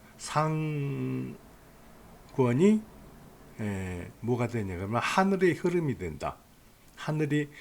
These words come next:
흐름이 되고 나머지 함, 그 함께부터, 함께부터 미제께까지 서른네 네 괴-, 괴상은,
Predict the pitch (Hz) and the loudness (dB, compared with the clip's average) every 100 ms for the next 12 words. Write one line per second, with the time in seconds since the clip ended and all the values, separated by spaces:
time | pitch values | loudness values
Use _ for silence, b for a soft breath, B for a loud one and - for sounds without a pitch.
0 | B - 147 143 131 107 95 165 196 - | B -6 -2 2 2 0 -2 0 0 -2
1 | - B B B - 113 113 117 110 160 | -12 B B B -4 0 2 2 2 2
2 | 190 B B B - 107 - 190 190 - | 2 B B B -6 -4 2 2 2 -4
3 | - B B B - - - - - - | -20 B B B -20 -20 -20 -20 -20 -20
4 | - - - - - 98 80 76 - - | -20 -20 -20 -20 -12 -10 -10 -12 -16 -20
5 | - - - - 190 208 - 190 151 - | -20 -20 -14 2 4 4 4 2 2 -4
6 | - 82 151 - 143 139 139 113 95 - | -8 -6 -6 -6 -4 -2 -2 -4 -6 0
7 | 160 180 B B B - 113 131 131 - | 2 2 B B B -6 -4 2 0 0
8 | 127 - 98 123 160 - 147 143 127 123 | -6 -6 -6 -4 -4 -4 -2 -2 -2 -6
9 | - - 104 104 120 117 - - 110 120 | -12 -12 -6 0 2 0 -2 -8 0 2
10 | 120 - - - - 110 107 104 - - | 2 -2 -20 -20 -4 0 0 -2 -8 -20
11 | - - - - 113 - 107 117 185 | -20 -20 -20 -4 -2 0 0 2 2